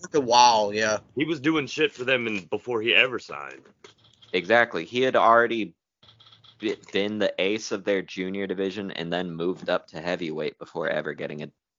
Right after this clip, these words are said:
Speaker 3: like, actually caving in and signing a deal. And then
Speaker 2: Yeah,
Speaker 3: once he
Speaker 2: he
Speaker 3: got the
Speaker 2: signed
Speaker 3: deal, won world titles, and then said, "Bye, I hate you."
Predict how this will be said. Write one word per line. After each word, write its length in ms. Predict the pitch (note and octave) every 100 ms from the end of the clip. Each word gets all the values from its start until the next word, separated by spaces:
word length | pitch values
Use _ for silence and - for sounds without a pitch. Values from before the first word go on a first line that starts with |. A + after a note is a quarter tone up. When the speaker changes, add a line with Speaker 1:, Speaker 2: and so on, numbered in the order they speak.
| _ _ -
Speaker 3:
like, 220 | D2+ -
actually 440 | D#2+ D#2+ - E2+ D2+
caving 600 | - E2+ E2+ E2 E2 E2
in 200 | E2 D#2
and 120 | D2+
signing 420 | - D#2+ D#2 D#2
a 40 |
deal. 420 | D#2 E2 D#2+ D#2 - _ _ _ -
And 80 | F2
then 80 | F#2
Speaker 2:
Yeah, 60 |
Speaker 3:
once 140 | G2 G2
he 100 | C#3+
Speaker 2:
he 40 |
Speaker 3:
got 160 | G#2+ D3+
the 80 |
Speaker 2:
signed 140 | F#3 G3
Speaker 3:
deal, 340 | G2 F#2+ G2 _ _ _ _ - -
won 220 | F#2+ G2
world 240 | G2 G#2
titles, 520 | - A2+ B2 C#3+ C#3+ -
and 140 | E2+ E2+
then 160 | F2
said, 340 | F2 E2+ E2+ -
"Bye, 380 | D#2+ G#2+ G2+ F2+
I 40 |
hate 220 | G2 G2+
you." 220 | E2 F2